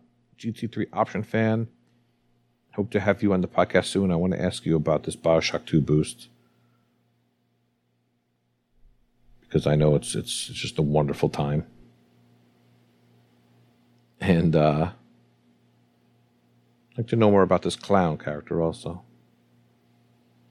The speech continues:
Clowning around. All right, that should just about do it for this week. Wild West, thank you for the last minute,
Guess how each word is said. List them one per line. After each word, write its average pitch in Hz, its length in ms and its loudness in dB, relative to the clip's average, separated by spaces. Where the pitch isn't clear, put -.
Clowning 92 580 2
around. - 680 -4
All 143 160 4
right, 127 380 2
that 104 220 2
should 64 200 -10
just - 280 -12
about 80 460 -4
do 90 200 4
it - 100 -6
for - 160 -6
this 80 340 -2
week. - 420 2
Wild 76 360 2
West, 98 280 2
thank 95 260 -2
you 87 60 -8
for 87 200 -6
the 80 120 -2
last 90 320 0
minute, 87 320 0